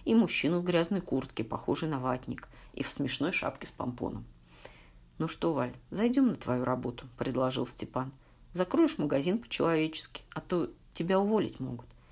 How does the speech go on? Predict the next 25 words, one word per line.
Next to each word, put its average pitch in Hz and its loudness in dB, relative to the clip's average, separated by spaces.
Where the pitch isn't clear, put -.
«Да - 4
наплевать», — 311 4
решительно 127 -2
заявила 135 0
Валентина. 139 -4
«Я 196 4
сама 339 8
уволюсь, 139 0
лишь 151 -2
бы 165 4
больше 160 4
не 196 4
видеть 135 0
эту - -2
мерзкую 147 0
злобную 143 2
рожу». 135 0
Поднявшийся 196 0
к - -4
ночи 190 0
ветер 247 0
завивал 185 2
маленькими 180 2
белыми 165 4
вихрями 156 0